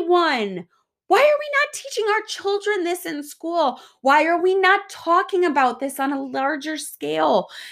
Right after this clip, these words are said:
This is the most important foundation to your life's success and feeling good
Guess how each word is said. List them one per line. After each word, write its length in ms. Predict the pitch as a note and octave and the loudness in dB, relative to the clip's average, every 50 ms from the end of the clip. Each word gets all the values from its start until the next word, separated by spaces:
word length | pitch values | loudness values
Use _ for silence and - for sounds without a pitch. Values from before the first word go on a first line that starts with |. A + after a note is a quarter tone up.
| - _ | -6 _
This 240 | - F4+ G#4+ G#4+ A#4 | 2 2 4 2 0
is 140 | G#4+ - | -4 0
the 80 | - E4+ | 2 2
most 480 | C#4 B3+ B3 A#3+ B3 D4 D#4+ - - - | 4 4 4 2 2 2 0 -2 -6 -6
important 600 | - C#4+ B3+ B3 - - A#3 A#3+ - D4 C#4+ C#4 | -4 -4 -4 -4 -6 -4 -4 -4 -4 -4 -8 -10
foundation 840 | - - C4 A#3+ A3+ A3 A3 _ - F#3 F3+ A3 A3 - C#4+ D4+ C#4+ D4 - - - _ | -8 -8 -6 -4 -6 -6 -8 _ -4 -2 -2 -2 -4 -6 -6 -6 -8 -8 -12 -18 -16 _
to 100 | - C#4+ | -2 0
your 180 | C4+ C#4+ D4 C#4 | 2 2 4 2
life's 540 | B3+ A#3 A#3 A#3 B3 B3+ C4 - - - - _ | 2 2 2 4 4 2 0 -2 -8 -14 -14 _
success 1160 | - - - - C4 B3+ B3+ - - - - - - B3 A#3+ A3 G#3 - - - - - - - - - - - | -12 -10 -4 -2 -2 -2 -2 -6 -12 -12 -12 -4 0 0 2 2 0 -4 -10 -18 -20 -20 -20 -20 -20 -20 -12 -4
and 160 | C4+ C4+ C4 C#4 | -2 -2 -2 -2
feeling 540 | - - - C4 C#4 C#4 C4+ C4+ C4 B3 - | -4 -8 -6 -4 -2 -2 -2 -2 -2 -4 -4
good 480 | - C4 D4 D4+ D4 D4 C#4 A3 A3+ | -4 -4 -2 -2 -2 -2 -2 -2 -4